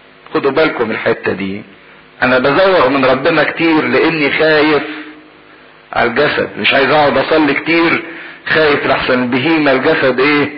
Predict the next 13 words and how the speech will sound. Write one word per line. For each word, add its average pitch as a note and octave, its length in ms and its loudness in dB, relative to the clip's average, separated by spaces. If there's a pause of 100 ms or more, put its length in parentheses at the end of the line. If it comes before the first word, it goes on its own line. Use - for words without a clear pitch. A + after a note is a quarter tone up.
(720)
يتعب. B2+ 520 0 (920)
مش - 140 -2
عايز C#3+ 160 2
أحضر D#3 380 2
اجتماعات D3 720 2 (560)
ومش B2 260 0
عايز C3 220 2
أطوع E3+ 360 2
كلمة D#3 440 0
ربنا، D#3+ 580 2 (380)
يحسن C3+ 440 0
الجسد C#3 480 0
يتحرم، C3+ 840 0